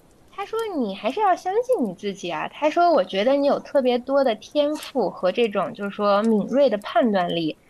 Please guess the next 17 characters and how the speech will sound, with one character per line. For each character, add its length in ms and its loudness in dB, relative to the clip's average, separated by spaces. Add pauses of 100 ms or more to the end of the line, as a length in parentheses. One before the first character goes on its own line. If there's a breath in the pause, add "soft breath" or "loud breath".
(180 soft breath)
当 300 0
你 80 -2
加 260 -2
入 300 -4
Uber 220 -2
和 140 -10
加 240 0
入 140 -2
包 200 -4
括 160 -4
早 240 -6
期 580 -4
头 160 -4
条 260 -2
的 120 0
时 120 -6
候， 160 0